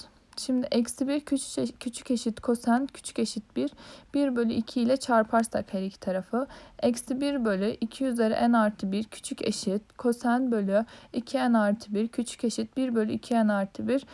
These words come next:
ve bize sorulan limiti eşitsizlikte ifade etmiş oluruz bu şekilde. Şimdi her eşitsizlikte de limit n sonsuza giderken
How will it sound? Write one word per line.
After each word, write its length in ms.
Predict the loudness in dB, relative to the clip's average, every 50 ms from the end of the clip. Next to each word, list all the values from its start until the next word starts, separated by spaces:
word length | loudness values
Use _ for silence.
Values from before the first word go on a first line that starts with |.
| -20 -20 -8 _ 2
ve 140 | 2 2
bize 220 | 2 4 4 4 4
sorulan 480 | 4 4 2 4 6 6 6 6 6
limiti 340 | 4 4 2 0 -2 -4 -4 -2
eşitsizlikte 720 | -4 -2 -2 -4 -4 -2 0 0 0 0 -2 -4 -4 -4
ifade 420 | -4 -2 0 2 2 2 2 2 0
etmiş 320 | 0 -2 -4 -6 -2 -2
oluruz 380 | -2 0 0 0 -2 -2 -4 -8
bu 40 | -10
şekilde. 560 | -10 -8 -8 -6 -6 -4 0 2 2 2 2 0 -4 -18 -20 -20 -20 -20 -20 -20 -16 -10
Şimdi 260 | -4 -2 2 4 4
her 380 | 4 6 6 6 6 6 4 4 0
eşitsizlikte 840 | -2 0 0 -2 -6 -4 -2 -2 -2 -2 -2 -4 -2 -2 0 0
de 220 | 0 2 2 4
limit 380 | 4 6 4 4 2 -2 -2 2
n 180 | 4 4 4 4
sonsuza 540 | 2 2 2 2 2 0 -4 -2 0 2
giderken 680 | 4 4 4 6 6 6 4 4 2 0 0 0 0